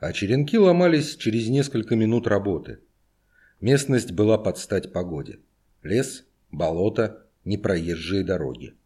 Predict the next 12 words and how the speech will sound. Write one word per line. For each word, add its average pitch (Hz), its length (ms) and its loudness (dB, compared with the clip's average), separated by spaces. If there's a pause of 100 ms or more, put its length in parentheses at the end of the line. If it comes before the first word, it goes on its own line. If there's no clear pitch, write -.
(760)
Противник 147 480 2
здесь 143 320 0
не 135 80 2
ожидал 131 420 4
крупного 101 440 -2
наступления, 117 760 0
и 92 80 -10
сплошной 127 520 -2
линии 123 260 2
обороны 107 460 2
не 92 180 -2
было. - 300 -12